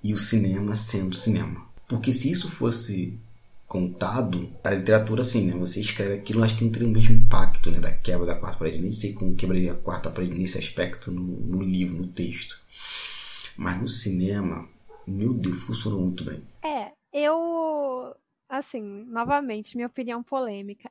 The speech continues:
Speaker 2: Eu já não sou a maior fã de, dessa questão de quebra da quarta parede.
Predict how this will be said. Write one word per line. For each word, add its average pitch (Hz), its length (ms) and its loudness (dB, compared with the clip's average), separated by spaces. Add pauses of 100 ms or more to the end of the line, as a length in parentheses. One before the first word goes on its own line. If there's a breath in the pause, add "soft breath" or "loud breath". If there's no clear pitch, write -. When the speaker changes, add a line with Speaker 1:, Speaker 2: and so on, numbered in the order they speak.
Speaker 2:
Eu 269 180 -6
já 294 160 -4
não 294 160 -12
sou 285 220 -10
a 269 40 -8
maior 269 360 -8
fã 254 500 -14
de, 254 640 -16
dessa 240 260 -14
questão 247 380 -14
de - 140 -16
quebra 233 320 -10
da 233 120 -10
quarta 247 360 -18
parede. 196 640 -12